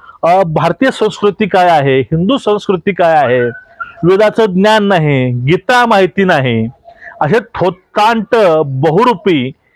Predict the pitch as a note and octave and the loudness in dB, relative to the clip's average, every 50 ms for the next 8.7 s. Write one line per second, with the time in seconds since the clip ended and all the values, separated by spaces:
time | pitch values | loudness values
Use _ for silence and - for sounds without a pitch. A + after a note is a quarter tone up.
0 | _ _ _ _ - - D3+ E3 F3+ F#3+ F#3+ E3+ D3 C#3+ E3 F3 F#3+ G3 G3+ G3+ | _ _ _ _ -4 -2 0 2 2 2 2 0 0 2 2 2 2 2 2 2
1 | G#3 A3+ A3+ - - - - D#3+ D#3+ F3+ G3+ G#3 G3+ - - G#3 G3+ G#3 G#3 F3+ | 2 0 -2 -4 -12 -8 -4 -2 0 2 2 0 0 -2 -2 -2 0 2 2 2
2 | C#3+ A#2+ G#2+ - _ _ _ _ _ _ _ _ _ - - - - - F3 F3+ | 0 -2 -6 -10 _ _ _ _ _ _ _ _ _ -20 -20 -12 -6 -4 -4 -4
3 | - - G3 G3+ G#3+ A3 - - - - E3+ E3+ F#3 A#3+ B3 - - F3 E3+ F3+ | -2 0 0 2 2 0 -2 -2 -4 -4 -2 0 0 0 -2 -2 -2 -2 0 0
4 | G3 G#3 G#3 G#3 G3 F3+ D3+ B2 A2 G2+ - _ _ _ _ _ _ - - - | 2 2 2 2 2 2 2 0 -2 -6 -12 _ _ _ _ _ _ -20 -20 -20
5 | - - - _ _ - A#2+ F3 G#3+ A#3 A3 - - F#3 A#3+ B3 - A#3+ A#3 A#3 | -20 -20 -20 _ _ -2 0 2 2 0 -2 -2 -2 0 0 0 0 -2 0 0
6 | A#3+ A#3+ G#3 A3+ A3 - A3 A3 G#3 - G#3+ G#3 F#3 G3 F3 - F#3 D#3+ C#3+ C3 | 0 0 0 -2 -2 0 0 0 0 0 -2 -2 0 0 0 0 0 2 2 0
7 | B2+ - _ _ _ _ _ _ _ - G3+ G#3+ - - F3+ E3 E3 F3+ A3+ G3+ | 0 -4 _ _ _ _ _ _ _ -2 -2 -2 -2 -2 -2 -2 0 0 0 0
8 | E3+ E3+ F#3+ G3 G3 F#3+ F#3+ F#3 F3 F3+ F3+ E3 D#3 | 0 0 2 2 2 0 0 0 2 2 2 2 0